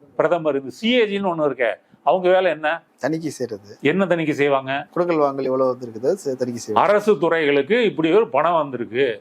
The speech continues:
Speaker 1: இந்த பணத்தை முறையாக அந்த தலைப்பு வாரியாக செலவு செய்தார்களா, இதை பாக்குறது தானே சி ஏ ஜி. இப்ப திமுக கொள்ளையடித்திருந்தால் அதை யார் சொல்றதுக்காக பிரதமர் வந்து கேட்டிருக்கணும்? சி ஏ ஜி ஒழுங்கா வேலை செய்யல அப்படி சொல்லணும், இல்ல சி ஏ ஜி அது மாதிரி ஏதாவது சொல்லியிருக்கா,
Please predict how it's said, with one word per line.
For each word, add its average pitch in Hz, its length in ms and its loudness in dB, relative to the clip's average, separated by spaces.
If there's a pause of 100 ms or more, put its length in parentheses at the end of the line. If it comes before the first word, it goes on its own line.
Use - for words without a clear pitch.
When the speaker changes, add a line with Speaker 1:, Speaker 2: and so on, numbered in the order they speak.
(160)
Speaker 1:
இந்த 156 260 0
பணத்தை 180 400 0
முறையாக 165 520 2
அந்த 170 160 -2
தலைப்பு 165 380 0
வாரியாக 151 300 2
செலவு 160 440 -2
செய்தார்களா, 123 520 -4 (380)
இதை 165 220 2
பாக்குறது 185 320 2
தானே 180 180 0
சி 156 220 -6
ஏ 151 100 0
ஜி. 135 200 -6 (460)
இப்ப 170 180 0
திமுக 214 480 0 (100)
கொள்ளையடித்திருந்தால் 196 800 0
அதை 175 100 0
யார் 175 300 2
சொல்றதுக்காக 175 720 0
பிரதமர் 170 440 0
வந்து 160 260 -4
கேட்டிருக்கணும்? 151 560 -6 (200)
சி 185 160 -4
ஏ 208 80 4
ஜி 190 120 -2
ஒழுங்கா 175 300 2
வேலை 160 220 2
செய்யல 147 340 0 (340)
அப்படி 156 300 -2
சொல்லணும், 127 400 -4 (400)
இல்ல 208 140 2
சி - 180 -4
ஏ 226 160 4
ஜி 220 100 0
அது 196 160 2
மாதிரி 190 220 0
ஏதாவது 190 180 0
சொல்லியிருக்கா, 165 480 0